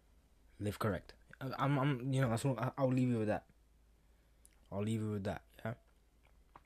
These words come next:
Everyone should practice their own religions, or whatever they see, you know. 'Cause at the end of the day,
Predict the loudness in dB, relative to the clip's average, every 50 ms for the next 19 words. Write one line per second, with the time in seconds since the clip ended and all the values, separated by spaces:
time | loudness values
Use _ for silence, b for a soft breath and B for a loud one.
0 | -20 -20 -18 -8 -2 0 4 4 4 4 2 -2 -2 -2 -2 -2 -2 -6 -6 -4
1 | -4 -4 -4 -2 0 0 2 2 2 0 0 0 0 0 -2 -2 -2 -4 -2 0
2 | 0 0 0 0 -2 -2 -4 -2 -2 -2 -2 -2 -2 -4 -8 b b b b b
3 | b b b b b b b b b b b -6 -4 -2 -2 0 -2 -2 -4 -8
4 | -14 -20 -20 -20 -20 -20 _ _ _ _ _ _ _ _ _ -12 -4 0 2 4
5 | 4 4 4 4 4 6 6 6 6 6 6 6 4 2